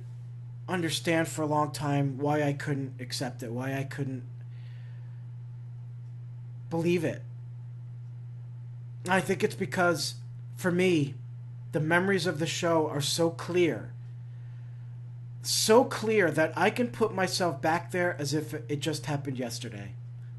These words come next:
They don't feel like they were over twenty years ago. I can feel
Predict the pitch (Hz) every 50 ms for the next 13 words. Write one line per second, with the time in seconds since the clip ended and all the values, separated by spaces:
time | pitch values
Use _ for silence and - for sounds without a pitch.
0 | - - - - - - - - - - - - - - - - - - - 190
1 | 190 208 214 214 - - 190 185 175 165 160 156 151 151 - 143 147 147 143 139
2 | 135 131 123 120 - - - - - - - - 175 165 139 151 147 - - 156
3 | 143 143 127 131 123 123 120 123 117 120 113 117 117 117 - - - - - -
4 | - - - - - - - - - - - - - - - - - - - -
5 | 170 190 185 - - 175 175 - - - 196 202 202 190 180 170 - -